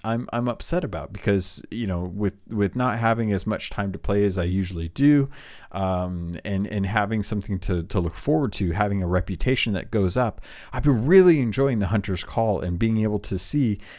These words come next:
you know, like, numbers go up and realizing that it's going to take a lot of work and a lot of effort to get to level fifty with that.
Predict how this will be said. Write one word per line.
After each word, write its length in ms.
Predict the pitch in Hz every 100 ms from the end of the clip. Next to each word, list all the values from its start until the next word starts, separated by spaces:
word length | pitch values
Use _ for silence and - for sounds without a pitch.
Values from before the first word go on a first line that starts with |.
| -
you 140 | - 95
know, 140 | 92
like, 160 | 87 87
numbers 360 | 107 110 107
go 220 | - 104 95
up 180 | 98
and 160 | 101 95
realizing 600 | 135 156 107 92 104 90
that 260 | 98 92 -
it's 200 | 101 -
going 260 | - 113
to 80 | 107
take 220 | 98 113
a 80 | 101
lot 320 | 95 92 104
of 160 | 101 95
work 180 | 101 -
and 140 | 82
a 40 | 85
lot 220 | 95 92
of 80 | -
effort 440 | 107 135 - 85 -
to 100 | 104
get 340 | 92 107 -
to 380 | - 104 95 98 - - -
level 340 | 92 90 90 92
fifty 460 | - 151 - 101
with 360 | 85 92 156 -
that. 300 | 80 73